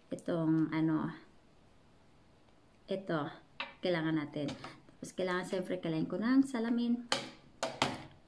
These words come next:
Tapos, ididip lang natin, natin siya dito. Ito siya. Parang ink lang, no? <laughs> Pero maganda to.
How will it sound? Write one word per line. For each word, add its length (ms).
Tapos, 320
ididip 400
lang 240
natin, 320
natin 160
siya 160
dito. 240
Ito 160
siya. 320
Parang 320
ink 240
lang, 240
no? 80
<laughs> 1200
Pero 220
maganda 320
to. 320